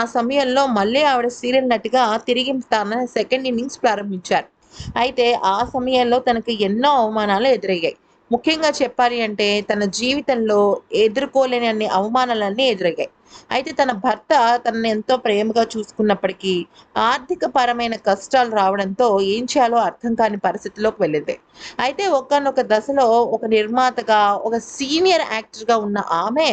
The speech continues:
మళ్ళీ అవకాశాల కోసం మళ్ళీ బుల్లితెరకి వి-, వచ్చి అందరినీ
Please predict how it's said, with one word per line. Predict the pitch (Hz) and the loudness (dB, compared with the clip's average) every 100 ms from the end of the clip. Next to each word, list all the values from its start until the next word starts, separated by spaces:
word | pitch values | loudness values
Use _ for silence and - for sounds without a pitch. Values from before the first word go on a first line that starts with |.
| 170 - - _ 233 247 | -2 -8 -20 _ 0 2
మళ్ళీ | 247 262 330 | 2 0 0
అవకాశాల | 415 302 302 302 302 269 | 2 2 2 0 2 0
కోసం | 247 226 226 226 220 214 208 | 2 -2 0 -2 0 -2 0
మళ్ళీ | 214 262 302 | -2 -2 -6
బుల్లితెరకి | 233 240 247 247 220 - 214 | -2 -2 0 0 -2 -6 -6
వి-, | 196 202 _ | -4 -8 _
వచ్చి | 196 202 - 214 208 202 - | -2 0 -2 0 0 -2 -2
అందరినీ | 208 220 226 233 220 | -2 0 0 0 0